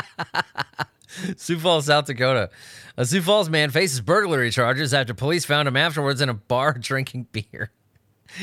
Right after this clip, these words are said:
Yeah, <laughs> that's when you know you got a fucking problem. Police say the fifty-three-year-old man was arre-, uh, arrested at about five thirty A M Friday. The man was charged with first-degree burglary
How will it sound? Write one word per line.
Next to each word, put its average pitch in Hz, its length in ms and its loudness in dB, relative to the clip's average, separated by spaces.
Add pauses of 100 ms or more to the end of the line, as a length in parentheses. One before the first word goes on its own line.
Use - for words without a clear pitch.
(100)
Yeah, 139 440 -2 (460)
<laughs> 208 500 -10
that's 180 200 0
when 180 120 0
you 165 60 0
know 151 100 2
you 139 80 2
got 127 120 2
a 123 40 -2
fucking 127 240 0
problem. 117 420 2 (480)
Police 165 260 0
say 170 260 2
the 143 200 2
fifty-three-year-old 151 720 2
man 139 220 2
was 127 160 0
arre-, 131 360 2
uh, 120 200 2
arrested 139 420 0
at 127 100 4
about 120 260 0
five 139 220 2
thirty 139 280 0
A 127 160 2
M 123 140 -2
Friday. 123 440 2
The 101 120 -4
man 151 300 -2
was 190 200 -2
charged 135 320 0
with 120 120 -6
first-degree 190 540 -2
burglary 117 720 -2